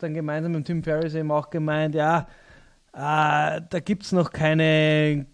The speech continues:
keinen goldenen Weg oder keinen,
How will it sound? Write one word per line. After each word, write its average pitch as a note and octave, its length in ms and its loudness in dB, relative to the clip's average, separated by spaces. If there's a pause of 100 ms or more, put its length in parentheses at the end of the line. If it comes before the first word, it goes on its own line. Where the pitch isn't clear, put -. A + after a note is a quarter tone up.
(140)
keinen D3+ 720 0
goldenen D#3+ 480 2
Weg D#3+ 260 2
oder D#3 220 4
keinen, D3+ 560 -2